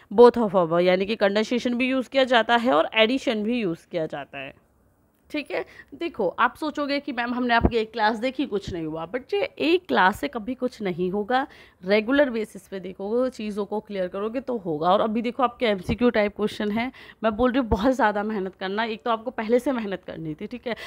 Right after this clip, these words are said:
अभी जो फोर्थ सेम के बच्चे आप मुझसे कनेक्ट हुए हो, अगर आप से आए तब से दो महीने पहले हो जाते तो मैं आपको बहुत अच्छे से सिलेबस करा देती। तो आपको टाइम देना पड़ता है, चीज़ों को समझना पड़ता है, तब जाके आपको आंसर्स ठीक ठीक मिलते हैं और हर एक चीज़ ठीक से मिलती है। बाकी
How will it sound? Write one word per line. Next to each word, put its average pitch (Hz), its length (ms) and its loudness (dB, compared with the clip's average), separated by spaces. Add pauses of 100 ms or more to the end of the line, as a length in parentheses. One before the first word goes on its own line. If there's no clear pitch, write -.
(140)
अभी 226 220 4
जो 277 120 0
फोर्थ 240 280 -2
सेम 233 160 -6
के 240 80 -8
बच्चे 226 260 -8
आप 220 120 -6
मुझसे 214 280 -8
कनेक्ट 190 420 -4
हुए 196 80 -4
हो, 214 80 0
अगर 233 160 2
आप 214 180 4
से 233 120 -2
आए 208 180 2
तब 202 120 -8
से 240 160 -6
दो 202 140 0
महीने 220 300 2
पहले 196 300 0
हो 220 140 6
जाते 196 280 -4
तो 247 120 -6
मैं 240 100 0
आपको 214 240 -2
बहुत 208 300 0
अच्छे - 180 -10
से 202 160 -10
सिलेबस 170 380 -8
करा 143 280 -8
देती। 147 380 -12 (320)
तो 349 100 8 (160)
आपको 466 220 4 (100)
टाइम 254 340 4
देना 277 220 2
पड़ता 202 260 2
है, 311 60 -4
चीज़ों 294 280 -4
को 392 140 -2
समझना 277 540 2
पड़ता 196 300 -2
है, 165 80 -8
तब 254 180 -4
जाके 247 260 -2
आपको 214 260 -2
आंसर्स 202 480 -2
ठीक - 240 -10
ठीक - 200 -12
मिलते 160 320 -6
हैं 240 240 2
और 269 140 2
हर 185 140 6
एक 190 100 0
चीज़ 180 300 -10
ठीक 156 180 -12
से 160 160 -6
मिलती - 340 -10
है। 156 80 -6
बाकी 180 400 -2